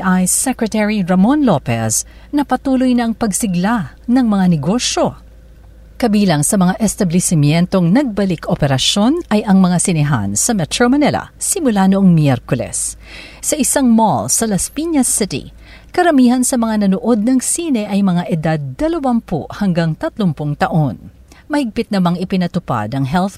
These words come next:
protocols tulad ng social distancing at ang pagsusuot ng face mask at face shield. Tanging mga bakunado lang din ang pinapayagang manood ng sine. Matapos ang kada palabas, ginagamitan din ang U V light sterilization ang sinehan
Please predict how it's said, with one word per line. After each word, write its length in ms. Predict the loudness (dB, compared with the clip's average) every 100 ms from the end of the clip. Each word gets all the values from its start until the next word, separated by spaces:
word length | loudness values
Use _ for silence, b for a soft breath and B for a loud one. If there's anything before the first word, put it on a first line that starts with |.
| -8
protocols 800 | -4 -4 -4 -4 -4 -2 -6 -8 B B B
tulad 240 | -2 -2
ng 160 | -2 -2
social 400 | -2 -4 -4 -4
distancing 880 | -2 -4 -4 -4 -4 -2 -4 -6 -14 B B B
at 160 | -2 0
ang 160 | -2
pagsusuot 560 | -2 -2 -2 -2 -4 -2
ng 160 | -2
face 400 | -2 -6 -6 -4
mask 400 | -2 0 -2 -4
at 160 | -8 -6
face 320 | -8 -6 -4
shield. 560 | -4 -2 -2 -4 -6 -12 -18 _ _ _ -2
Tanging 400 | 0 2 2 2
mga 160 | 2
bakunado 640 | 0 0 0 0 0 -2 0
lang 160 | 2
din 320 | 2 0 0
ang 80 | 0
pinapayagang 800 | 0 0 -2 -2 -2 -2 -2 0
manood 400 | 2 2 0 -2
ng 160 | -2 -2
sine. 560 | -2 -2 -2 -2 -4 -10 -20 B B
Matapos 480 | B -4 -2 -2 -2
ang 80 | -2
kada 320 | -2 -2 -2
palabas, 640 | -2 -4 -2 -2 -2 -4 -10 B B B -2
ginagamitan 720 | 0 2 2 0 0 0 0
din 240 | 0 -2
ang 80 | 0
U 240 | 2 2
V 320 | 0 0 0 0
light 400 | -2 -4 -6 -6
sterilization 1040 | -6 -4 -4 -2 -2 -4 -4 -4 -2 -2
ang 160 | -2 -4
sinehan 720 | -6 -6 -4 -6 -8 -12